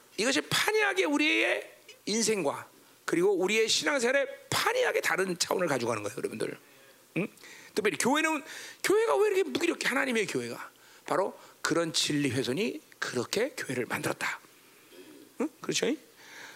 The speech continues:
어, 내가 무기력하다는 것은 교회가 조그마한, 에, 숫자가 적다 이런 얘기하는 거 아닌 거 알죠, 그죠?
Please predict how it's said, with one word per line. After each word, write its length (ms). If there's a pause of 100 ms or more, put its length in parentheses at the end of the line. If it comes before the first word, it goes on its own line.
(260)
어, 300
내가 200
무기력하다는 600
것은 460
교회가 240
조그마한, 520 (160)
에, 100 (140)
숫자가 340
적다 240
이런 200
얘기하는 220
거 60
아닌 180
거 60
알죠, 240
그죠? 320